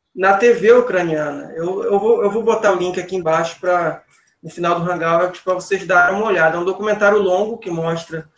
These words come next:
esses massacres e eles falam isso a-, abertamente, ou seja, o que tá acontecendo lá na Ucrânia é uma coisa realmente bizarra. E isso sendo feito na cara da Rússia, como o Ramês falou.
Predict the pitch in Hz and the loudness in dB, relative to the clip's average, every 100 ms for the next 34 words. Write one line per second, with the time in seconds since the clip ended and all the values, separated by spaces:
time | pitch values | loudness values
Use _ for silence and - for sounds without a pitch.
0 | _ _ _ - 170 170 190 202 202 202 | _ _ _ -10 -8 -4 2 2 4 4
1 | 202 226 226 247 247 - 226 247 233 220 | 4 2 0 0 -2 2 4 4 4 2
2 | 233 - 214 190 202 202 202 196 175 180 | -2 -6 -2 2 6 6 6 4 2 2
3 | 196 - 226 214 208 160 156 156 156 156 | 0 0 0 0 -2 -4 -12 -10 -8 -4
4 | 160 160 196 - 202 208 208 208 - 190 | -4 -6 -10 0 2 2 -4 -6 -6 -4
5 | 180 180 175 165 - 165 185 214 214 214 | -2 0 0 0 -4 -4 -2 0 0 0
6 | 208 196 202 196 202 208 190 202 202 208 | -2 0 -2 0 -2 -2 -2 -4 -6 -16
7 | _ _ _ _ _ - 214 226 208 202 | _ _ _ _ _ -4 -2 4 6 6
8 | 165 - - _ _ _ _ - 185 202 | 2 -2 -12 _ _ _ _ -12 -6 -4
9 | 208 202 202 - 226 220 220 208 202 - | -2 -2 -4 -6 -6 2 2 4 2 2
10 | 202 208 180 156 214 262 - 160 151 175 | 0 2 2 2 -2 -4 -4 -8 -6 -8
11 | 190 202 220 208 208 - 254 226 196 - | -6 -4 -2 -2 -2 -2 2 4 2 0